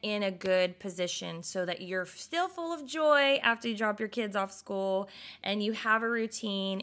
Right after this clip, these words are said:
and you can, um, take a breath, because jumping back into full work or stay at home, wherever you're at, and getting into a routine, because summer kinda takes you out of routine.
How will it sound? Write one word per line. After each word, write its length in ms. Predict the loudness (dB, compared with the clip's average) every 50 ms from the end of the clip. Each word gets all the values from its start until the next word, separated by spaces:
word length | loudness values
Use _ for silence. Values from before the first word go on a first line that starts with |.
| -4
and 180 | -6 -6 -4 -6
you 80 | -6 -8
can, 380 | -8 -8 -6 -6 -6 -6 -8 -12 -14 -20 -20 -20 -20 -20 -20 -20 -20 -20 _ _ _ _ -2
um, 400 | 0 0 2 2 2 0 -2 -4
take 240 | -4 -4 -2 2 2
a 40 | 6
breath, 460 | 8 8 8 8 6 4 -2 -12 -20 -20 -20 _ _
because 680 | -10 -8 -2 2 4 4 6 4 4 2 -2 -8 -14 _ _
jumping 440 | -4 0 2 2 2 2 2 2 4
back 300 | 4 4 4 2 -2 -4
into 800 | -4 -2 0 -2 -2 -4 -4 -6 -4 -2 -2 0 0 -2 -2 -4
full 540 | -8 -12 -6 -2 0 2 2 2 2 4
work 540 | 4 6 8 8 8 8 8 6 2 -4 -18 _ _ _ _ _ _
or 460 | 0 4 6 6 6 6 6 4 2
stay 320 | -2 0 2 2 4 4
at 80 | 4 2
home, 360 | 0 0 0 0 0 0 0
wherever 360 | 0 -2 0 0 0 0 0
you're 180 | 0 0 2 4
at, 280 | 6 6 6 6 4 2 -4 _ _ _ _ _ _ _ _ _ _ 0
and 540 | 4 4 4 6 4 4 4 2 0 -2
getting 260 | -2 -2 -2 0 0 0
into 340 | -2 -2 -2 -4 -6 -6 -2
a 100 | -2 -2
routine, 760 | -2 -2 -2 -2 -2 -2 -4 -6 -6 -4 -4 -4 -2 -2 0
because 280 | -2 -2 -4 -6 -8 -8
summer 320 | -4 -4 -2 0 0 -2
kinda 240 | -2 -2 -2 -2 -2
takes 280 | -2 -2 -2 -4 -2 -2
you 60 | -2
out 100 | 0 0
of 60 | 0
routine. 460 | -2 -4 -6 -6 -6 -6 -6 -6 -8